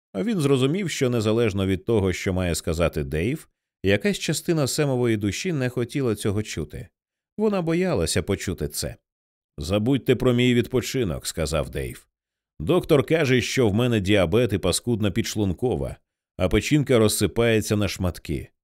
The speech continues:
Дуже скоро я піду на постійні канікули. Не знаю, рай це буде чи пекло, але я переконаний, що бари і крамнички зачинені в обох місцях, слава Богові за це.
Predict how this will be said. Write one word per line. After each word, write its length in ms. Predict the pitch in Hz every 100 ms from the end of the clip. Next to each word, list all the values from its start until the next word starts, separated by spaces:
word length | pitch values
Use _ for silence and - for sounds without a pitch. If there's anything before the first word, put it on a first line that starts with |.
| _ _ _ -
Дуже 280 | 135 156 135
скоро 340 | - 185 123
я 120 | 104
піду 300 | 90 104 127
на 100 | 117
постійні 560 | 87 101 - 123 110 107
канікули. 680 | 110 107 110 78 71 65 - _ -
Не 200 | 95 101
знаю, 420 | 87 107 92 85
рай 240 | 90 117 104
це 160 | -
буде 240 | 87 92 90
чи 160 | -
пекло, 560 | 80 98 101 - 98 82 _ _ _
але 220 | - 139 104
я 120 | 90
переконаний, 680 | 107 98 - 131 90 71 71
що 200 | - 95
бари 360 | 78 110 113
і 60 | 104
крамнички 600 | 104 87 85 120 - 101
зачинені 720 | 90 85 - 131 113 110 110
в 260 | 104 123 160
обох 400 | 147 127 95 110
місцях, 580 | 104 92 - 78 65 -
слава 460 | - 82 90 90
Богові 460 | 87 98 78 85 80
за 180 | 78 73
це. 300 | - 65